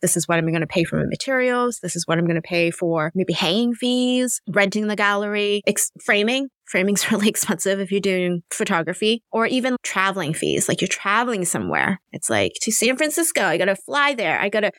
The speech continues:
logistically get everything there and ship. Those things can go into a budget and then submit it for a grant. And so those are what grants would, would be, uh, given for.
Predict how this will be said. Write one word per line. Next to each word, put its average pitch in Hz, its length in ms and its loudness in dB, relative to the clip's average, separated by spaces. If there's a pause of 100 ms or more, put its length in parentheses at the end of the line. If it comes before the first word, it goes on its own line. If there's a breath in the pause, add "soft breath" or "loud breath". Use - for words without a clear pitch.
(160 soft breath)
logistically 226 640 -2
get 208 240 0
everything 175 400 2
there 147 120 2
and 156 80 2
ship. - 400 0
Those 277 320 0
things 233 280 -2
can 220 100 -2
go 196 120 0
into 185 200 -2
a 170 40 0
budget 156 520 0
and 175 180 0
then 170 220 2
submit 220 280 0
it 185 160 -2 (100)
for 175 220 0
a 151 60 -2
grant. 139 340 0
And 202 120 0
so 190 320 0
those 285 280 0
are 269 100 0
what 196 240 -2
grants 151 420 0
would, 151 300 0 (240)
would 196 280 2 (120)
be, 175 540 2
uh, 165 120 0
given 208 380 2
for. 311 400 0